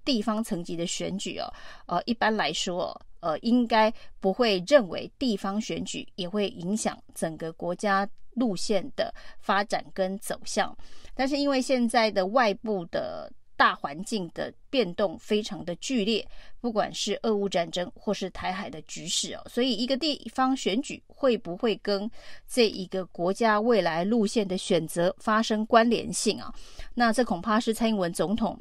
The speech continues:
在抢救民进党这场地方选举到目前为止看起来非常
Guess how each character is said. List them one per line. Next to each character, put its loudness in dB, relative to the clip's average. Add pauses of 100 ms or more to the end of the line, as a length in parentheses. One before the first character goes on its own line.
在 4
抢 -4
救 2 (140)
民 0
进 2
党 -2 (320)
这 4
场 -2
地 2
方 2
选 -2
举 -4
到 2
目 4
前 -2
为 -2
止 -4
看 0
起 -6
来 -2
非 2
常 -4